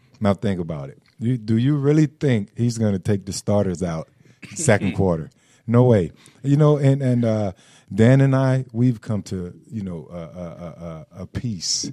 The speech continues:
Speaker 1: <laughs> about what happened that day. Yeah, I think I get more, uh, stuff from Sean Wooden,
Speaker 2: Do you?
Speaker 1: uh, maybe J T, Jason Taylor every now and then. Uh, but, you know, it was just one of those days, man. And,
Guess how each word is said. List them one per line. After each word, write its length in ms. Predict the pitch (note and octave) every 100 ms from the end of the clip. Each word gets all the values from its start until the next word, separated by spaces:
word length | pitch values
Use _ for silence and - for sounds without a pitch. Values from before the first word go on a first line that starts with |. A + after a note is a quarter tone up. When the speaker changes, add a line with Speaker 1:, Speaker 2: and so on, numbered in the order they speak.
| -
Speaker 1:
<laughs> 800 | - G2+ - - A2+ G2 - -
about 460 | G2+ F2+ G2 G2 F#2+ _ - -
what 160 | G#2+ G2+
happened 320 | G#2 G2 G2
that 180 | G2 F#2
day. 320 | G2 F#2+ F2+ - _ _
Yeah, 240 | A2+ G#2+ A#2+
I 40 |
think 260 | B2 B2 A#2
I 140 | A2+
get 240 | G#2+ A2
more, 320 | G2+ G#2+ G#2+ G2+
uh, 180 | G2
stuff 340 | F#2 - G2+ F#2
from 360 | - G2+ F2+
Sean 400 | E2+ - G#2 G2
Wooden, 420 | F#2+ G2+ E2 E2 E2 _ _ G#2
Speaker 2:
Do 100 | G#2
you? 80 | G#2 G2+
Speaker 1:
uh, 140 | F#2+
maybe 340 | F#2 G2+ G#2+ G2
J 260 | F2+ G2+
T, 400 | F#2+ - G2+ G2
Jason 360 | F2+ F#2+ F2+ F#2
Taylor 280 | F2+ F#2 F2+
every 200 | F2+ E2+
now 200 | F2 F2
and 100 | F2
then. 260 | F2+ E2+ E2 _ _ _ _
Uh, 340 | - F#2 F2 E2+
but, 260 | D3+ E3
you 100 | F#3+
know, 80 | G#3 G3+
it 60 |
was 120 | G#3
just 200 | F3 F3+
one 160 | F3 E3+
of 60 | D#3+
those 200 | D#3 B2+
days, 380 | G#2+ F#2 E2+
man. 280 | F2+ F2+ F2+
And, 200 | F2 E2